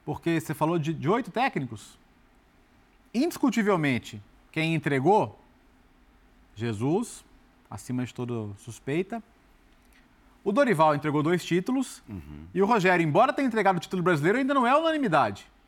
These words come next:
Speaker 2: Longe disso.
Speaker 1: Longe disso. O Rogério, tanto que ele foi campeão brasileiro e meses depois ele foi dispensado. Os outros cinco, podemos combinar que não entregaram o que se esperava?
Speaker 2: Cinco de oito, hein?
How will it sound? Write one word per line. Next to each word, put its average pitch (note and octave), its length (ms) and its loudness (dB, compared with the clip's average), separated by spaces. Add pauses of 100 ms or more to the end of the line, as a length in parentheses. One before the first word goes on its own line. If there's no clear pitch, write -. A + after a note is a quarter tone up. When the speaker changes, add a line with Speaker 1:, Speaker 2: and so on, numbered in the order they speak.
(640)
Speaker 2:
Longe C3 300 -6
disso. E2 360 -10
Speaker 1:
Longe C#4 280 0
disso. B3 360 -6
O B2+ 120 -8
Rogério, C#3 360 0
tanto G#3+ 200 -2
que G#3 60 -2
ele F#3 60 2
foi G#3+ 280 2
campeão G3 280 -2
brasileiro E3+ 400 0
e D4+ 60 -4
meses A3 260 0
depois A3 560 -2 (140)
ele C4 100 -6
foi C4 140 -2
dispensado. F#3 600 -2 (840)
Os F3+ 180 2
outros C#4+ 360 2
cinco, A#3+ 560 -4 (520)
podemos A3+ 300 -4
combinar F#3 380 0
que F3 100 -6
não D3 680 -2
entregaram C#3 480 0
o C3 40 -10
que - 80 -18
se C3 60 -14
esperava? C#3 520 -2 (480)
Speaker 2:
Cinco - 440 -8
de A#2+ 120 -8
oito, A2+ 300 -8
hein? A2 100 -14